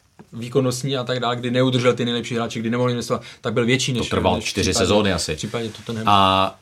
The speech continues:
Speaker 2: a ono tohleto všechno, když se jako nasčítá, tak
Speaker 1: Hmm,
Speaker 2: to
Speaker 1: hmm.
Speaker 2: vytvoří vlastně nějakou věc a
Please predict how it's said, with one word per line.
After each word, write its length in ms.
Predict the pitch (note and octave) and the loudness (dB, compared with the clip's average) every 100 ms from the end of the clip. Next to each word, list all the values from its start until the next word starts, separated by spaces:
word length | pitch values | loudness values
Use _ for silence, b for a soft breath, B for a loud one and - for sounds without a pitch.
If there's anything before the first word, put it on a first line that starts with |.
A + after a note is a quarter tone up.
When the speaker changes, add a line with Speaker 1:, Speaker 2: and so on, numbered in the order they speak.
| - | -8
Speaker 2:
a 120 | G#2 | 2
ono 160 | C#3+ | 4
tohleto 240 | E3+ G#3 G3+ | 6 4 4
všechno, 240 | E3+ F3 | 4 2
když 140 | E3 D3+ | 2 2
se 60 | |
jako 160 | D#3+ D#3+ | 2 4
nasčítá, 500 | B2+ - - A#2 A#2+ | 0 0 -4 0 2
tak 120 | B2+ | 4
Speaker 1:
Hmm, 80 | G3 | 2
Speaker 2:
to 60 | B2 | 2
Speaker 1:
hmm. 100 | A#2 | 0
Speaker 2:
vytvoří 320 | A2 A#2 A#2+ | 0 0 0
vlastně 280 | A2 - B2 | 0 0 0
nějakou 320 | A#2 A#2 C#3 | 0 2 2
věc 220 | G#2 G#2 - | 2 0 0
a 160 | A#2+ | 0